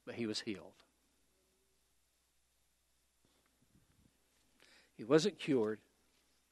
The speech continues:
but he was healed. I wish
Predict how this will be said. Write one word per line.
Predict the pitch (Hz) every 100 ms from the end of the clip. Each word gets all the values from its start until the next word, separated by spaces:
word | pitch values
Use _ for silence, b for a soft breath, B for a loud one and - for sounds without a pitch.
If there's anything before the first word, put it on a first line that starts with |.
| _ _ _ _ _ _ _ _ -
but |
he | 113
was | 117 -
healed. | 123 104 87 - - _ _ _ _ _ _ - - - -
I | 208
wish | 175 135 156 175 - -